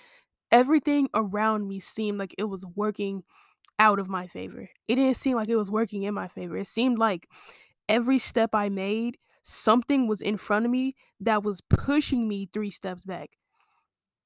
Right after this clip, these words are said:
And in reality, when you actually sit and look at whatever this thing is, nine times out of ten, it's not as bad as you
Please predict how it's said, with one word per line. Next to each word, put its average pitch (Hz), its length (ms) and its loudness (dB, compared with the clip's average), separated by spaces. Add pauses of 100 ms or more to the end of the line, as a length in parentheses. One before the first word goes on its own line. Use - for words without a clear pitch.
(920)
And 214 600 2 (1400)
in 294 180 4
reality, 285 760 2 (220)
when 240 240 -2
you 294 200 4
actually 277 400 2
sit 254 440 0
and 208 200 -2
look 214 180 -2
at 214 220 -4
whatever 202 640 -2
this 208 240 -6
thing 220 320 -2
is, 196 360 -6 (280)
nine 220 320 2
times 269 240 2
out 233 120 2
of 233 80 -2
ten, 233 200 -2
it's 226 180 -2
not 220 280 6
as 214 100 -2
bad 202 260 -4
as 196 120 -6
you 180 100 -10